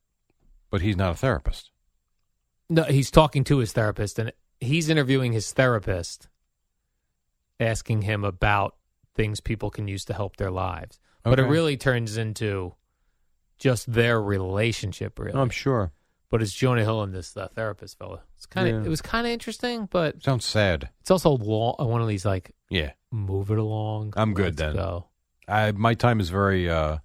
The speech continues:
Speaker 1: is precious.
Speaker 2: Yeah.
Speaker 1: I'm,
Speaker 2: And I
Speaker 1: I'll
Speaker 2: don't have precious time.
Speaker 1: I'll probably
Speaker 2: And I
Speaker 1: pass
Speaker 2: s-,
Speaker 1: on that.
Speaker 2: and I still
Speaker 1: <laughs> I know you don't. <laughs>
Speaker 2: Uh, nothing annoys me more than when, like, uh, Netflix decides they're gonna go series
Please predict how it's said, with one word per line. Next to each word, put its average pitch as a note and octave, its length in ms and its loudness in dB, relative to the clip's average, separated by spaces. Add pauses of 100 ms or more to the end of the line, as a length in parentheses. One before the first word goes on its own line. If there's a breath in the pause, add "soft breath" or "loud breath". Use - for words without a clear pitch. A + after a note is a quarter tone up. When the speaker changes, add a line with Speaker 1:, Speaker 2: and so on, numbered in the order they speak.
(1040)
Speaker 1:
is A#2+ 120 -6
precious. F2+ 520 -4
Speaker 2:
Yeah. F#2 280 2 (320)
Speaker 1:
I'm, - 80 6
Speaker 2:
And C#3 80 8
I D#3 40 8
Speaker 1:
I'll F3+ 60 4
Speaker 2:
don't F3+ 160 4
have E3 160 6
precious A2 360 2
time. F2+ 240 0
Speaker 1:
I'll A2+ 60 4
probably C3 140 8
Speaker 2:
And B2+ 80 6
I C#3+ 80 12
Speaker 1:
pass - 100 0
Speaker 2:
s-, - 60 -8
Speaker 1:
on A2 80 -14
that. A2+ 180 -16
Speaker 2:
and C#3 100 4
I D3+ 60 6
still D3 500 2 (220)
Speaker 1:
<laughs> - 240 -18
I C#3+ 80 -2
know C#3+ 100 -2
you B2+ 140 -4
don't. - 340 -12
<laughs> - 400 -18
Speaker 2:
Uh, F3 80 0
nothing G#3 360 2
annoys F#3 340 4
me D3+ 60 0
more C3 240 2
than A#2 100 0
when, A2+ 160 0
like, G#2+ 240 -2
uh, A2 240 0
Netflix B2+ 640 0
decides A2+ 480 0
they're A2+ 100 0
gonna G#2+ 220 -2
go G2 380 -2 (1120)
series D#3+ 840 -2